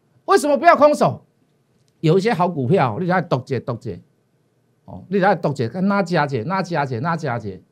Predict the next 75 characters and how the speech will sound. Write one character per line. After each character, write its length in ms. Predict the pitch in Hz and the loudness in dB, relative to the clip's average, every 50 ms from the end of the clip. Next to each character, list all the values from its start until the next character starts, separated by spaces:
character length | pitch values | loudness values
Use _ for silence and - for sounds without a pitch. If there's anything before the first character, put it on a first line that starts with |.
| _ _ _ _ _ - | _ _ _ _ _ -8
对 80 | 127 | -6
不 40 | 123 | -4
对？ 200 | 127 107 92 - _ | -4 -6 -8 -10 _
啊， 100 | - 160 | -8 -8
讲 160 | 156 165 196 | -4 -2 -2
啊 80 | 208 202 | 0 0
歹 160 | 165 208 196 | 0 0 0
听 100 | 180 208 | 0 0
啦！ 160 | 196 180 151 | 0 0 -2
有 60 | 143 151 | -2 0
股 200 | 156 214 220 208 | 2 4 6 6
票 120 | 170 147 | 6 4
较 100 | 131 180 | 4 2
不 120 | 165 165 143 | 0 0 0
会， 80 | 123 | -2
较 160 | 127 - 208 196 | -2 -4 -4 0
不 60 | - | 2
会 60 | 139 127 | 2 2
无 180 | 131 135 135 | 2 0 0
聊 240 | 123 117 113 110 110 | -2 -2 -4 -4 -6
啦。 180 | 113 104 90 - _ _ _ _ | -6 -8 -10 -12 _ _ _ _
哦， 180 | 120 110 101 - _ _ _ - - | -14 -14 -14 -14 _ _ _ -20 -6
不 80 | - 151 | -2 0
要 160 | 156 165 160 | 2 2 2
了， 80 | 127 117 | 0 0
不 100 | 123 170 | 0 -2
要 80 | 185 | -2
说 140 | 170 185 202 | 0 0 -2
无 140 | 160 151 175 | -2 -2 -2
聊 140 | 165 143 135 | -2 -2 -2
的 80 | 147 | -2
事 200 | 147 147 180 147 | -4 -4 -4 -2
啊， 120 | 127 117 110 - - | -2 -2 -4 -4 -4
大 120 | - 202 190 | -2 -2 0
家 120 | 196 185 | 0 0
都 80 | 170 190 | 2 2
要 120 | 175 185 | 2 4
来 140 | 170 151 147 | 2 2 0
赚 220 | 151 202 170 151 135 | 0 -2 -4 -4 -4
钱 200 | - 120 104 104 | -6 -6 -6 -6
的。 140 | 101 101 - _ _ _ _ _ _ _ _ | -8 -10 -12 _ _ _ _ _ _ _ _
好， 100 | - 180 | -4 0
如 180 | 175 254 381 381 | 4 6 6 8
果 120 | 370 349 | 8 6
你 100 | 302 330 | 6 8
有 100 | 359 285 | 6 6
这 160 | 233 320 339 | 6 6 2
些 160 | 277 254 320 320 | 2 2 2 2
持 280 | - - 226 254 311 | 2 0 0 0 0
股 120 | 254 254 208 | 0 0 2
在 160 | 196 302 269 | 2 4 2
手 280 | 247 - 220 196 180 | 4 4 2 2 2
上， 340 | 170 175 320 262 175 - - _ _ _ _ _ _ _ _ | 2 2 2 2 2 0 -6 _ _ _ _ _ _ _ _
你 100 | - 214 | -2 0
现 220 | 226 220 370 359 339 | 2 2 2 4 4
在 140 | 330 311 | 4 4
看 200 | - 311 320 285 | 4 4 2 4
到 160 | 247 320 294 254 | 6 6 6 6
了， 120 | 220 180 | 6 4
哎， 200 | - 262 311 247 - | 4 2 0 -2 -4
行 180 | - 226 269 | -2 -2 0
情 160 | 311 240 269 269 | 0 0 2 2
慢 140 | 311 294 | 2 2
慢 140 | 294 294 277 | 4 2 2
上 200 | 254 285 285 262 | 2 2 0 0
去 160 | 226 294 294 | 0 -2 0
了， 240 | 240 202 151 - - _ _ _ _ _ _ _ _ _ _ _ _ _ _ _ | 0 0 0 -2 -6 _ _ _ _ _ _ _ _ _ _ _ _ _ _ _
股 140 | 220 226 | -2 2
票 140 | 220 349 339 | 4 4 6
也 40 | 294 | 6
慢 100 | 294 320 | 4 4
慢 140 | 311 320 294 | 4 2 4
上 180 | - 330 302 | 4 4 2
去 160 | 247 - 320 277 | 2 0 0 0
了， 240 | 220 160 - - | 0 0 -2 -6